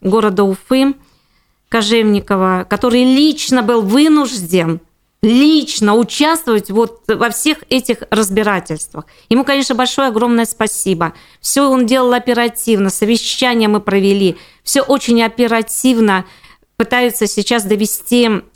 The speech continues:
этот, э, спорный вопрос до, э, реализации в рамках закон-, законодательства и, э, благоприятной ситуации предоставления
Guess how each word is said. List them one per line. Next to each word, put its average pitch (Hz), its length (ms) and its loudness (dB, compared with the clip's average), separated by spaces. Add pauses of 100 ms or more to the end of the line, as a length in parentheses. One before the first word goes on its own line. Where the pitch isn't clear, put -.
(120)
этот, 220 500 -2
э, 202 100 0
спорный 220 480 0
вопрос 233 600 -2
до, 220 440 0 (560)
э, 208 300 2
реализации 214 880 0
в 185 100 -2
рамках 208 360 0
закон-, 202 420 -2
законодательства 208 1080 -2
и, 214 520 0 (280)
э, 196 420 -2 (260)
благоприятной 208 760 0
ситуации 208 720 -2 (220)
предоставления 208 920 0